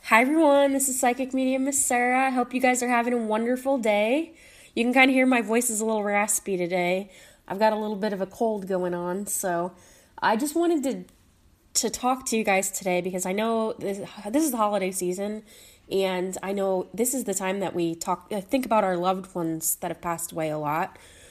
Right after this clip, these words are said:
So I wanna talk about different signs that you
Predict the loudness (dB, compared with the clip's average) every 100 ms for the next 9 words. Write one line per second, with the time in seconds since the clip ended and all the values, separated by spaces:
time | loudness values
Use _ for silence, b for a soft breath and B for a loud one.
0 | B 0 4 4 4 2 2 2 0 0
1 | 2 2 0 0 2 2 0 -8 B B
2 | 0 0 0 0 0 2 2 2 0 0
3 | -2 -4 -4 -2 -4 -4 -6